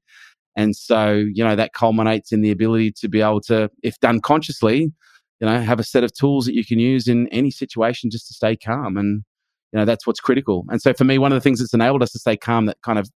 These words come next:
bookends that is understanding the impacts of stress on decision making. And when we experience stress, when we're in stress,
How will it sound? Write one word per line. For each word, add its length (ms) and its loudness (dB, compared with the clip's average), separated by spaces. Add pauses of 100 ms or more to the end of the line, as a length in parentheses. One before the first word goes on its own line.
(240)
bookends 460 0
that 220 0
is 340 -4 (380)
understanding 420 2
the 100 2
impacts 300 -2
of 80 -2
stress 360 0
on 100 2
decision 360 -2
making. 380 -6
And 120 -4
when 180 2
we 100 2
experience 560 -4
stress, 460 -10
when 120 -6
we're 140 -4
in 160 -4
stress, 520 -10